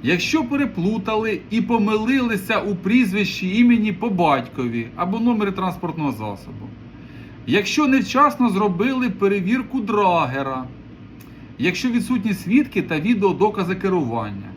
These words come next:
Існує ще багато різних ситуацій, про які неможливо розказати в рамках одного відео.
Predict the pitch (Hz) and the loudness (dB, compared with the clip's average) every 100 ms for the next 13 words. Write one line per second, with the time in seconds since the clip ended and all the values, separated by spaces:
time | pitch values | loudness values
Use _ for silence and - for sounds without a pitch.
0 | - - - 202 190 339 285 240 - 220 | -18 -18 -8 -6 -4 0 2 2 0 0
1 | 233 208 233 233 208 175 - - - - | 2 4 2 2 0 0 -6 -16 -6 0
2 | 202 254 214 208 - 208 190 196 226 214 | 4 4 4 0 -2 -4 -2 0 0 0
3 | 196 180 180 202 196 233 226 143 - - | -4 -2 0 0 2 2 2 0 -10 -6
4 | 160 233 247 254 233 185 175 - 196 214 | 0 2 2 0 0 0 -2 -2 -4 -2
5 | 196 170 185 175 160 151 160 147 117 104 | -2 0 0 -2 -4 -4 -2 -2 -2 -4
6 | 98 98 | -8 -12